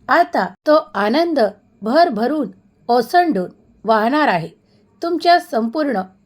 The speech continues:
कुटुंबात असे एक आनंदी आनंद येणार आहेत, कारण तुम्ही त्यासाठी माझी प्रार्थना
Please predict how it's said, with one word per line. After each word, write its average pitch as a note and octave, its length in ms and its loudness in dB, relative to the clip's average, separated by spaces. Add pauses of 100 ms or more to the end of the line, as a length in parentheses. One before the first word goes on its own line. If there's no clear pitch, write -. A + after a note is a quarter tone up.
कुटुंबात G#3+ 600 -2 (460)
असे B3+ 300 0
एक F#3+ 420 -4 (440)
आनंदी A#3+ 560 0 (280)
आनंद D4+ 460 0 (420)
येणार A3+ 320 2
आहेत, F3+ 260 -4 (520)
कारण G#3+ 340 -2 (400)
तुम्ही B3 300 -4
त्यासाठी G#3+ 720 -2 (260)
माझी D4 240 0
प्रार्थना G#3+ 760 0